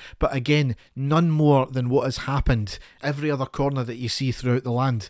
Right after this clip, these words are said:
Certainly, the nudge was not enough for the player to go down like he did.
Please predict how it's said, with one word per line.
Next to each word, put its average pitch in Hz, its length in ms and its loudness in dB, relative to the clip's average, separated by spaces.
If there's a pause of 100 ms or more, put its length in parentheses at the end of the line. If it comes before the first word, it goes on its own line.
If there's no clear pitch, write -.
Certainly, 151 720 2
the 131 140 0
nudge 143 320 2
was 127 160 0
not 139 220 4
enough 135 260 2
for - 260 -6
the 117 120 -2
player 131 260 2
to - 140 -8
go 123 160 2
down 131 240 4
like 120 260 -2
he 117 60 -4
did. 117 340 -2